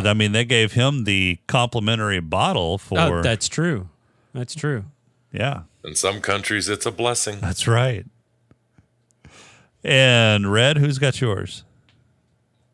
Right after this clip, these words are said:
Speaker 3: Oh, well, I was gonna go straight off with the doctor, actually. I thought I was gonna be cute with that one, but you beat me to it. Thanks.
Speaker 1: With the doctor?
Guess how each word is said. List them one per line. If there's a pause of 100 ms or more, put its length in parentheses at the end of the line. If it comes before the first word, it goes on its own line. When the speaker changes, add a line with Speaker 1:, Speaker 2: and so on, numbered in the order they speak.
(240)
Speaker 3:
Oh,
well,
I
was
gonna
go
straight
off
with
the
doctor,
actually. (1120)
I
thought
I
was
gonna
be
cute
with
that
one,
but
you
beat
me
to
it.
Thanks.
Speaker 1:
With
the
doctor?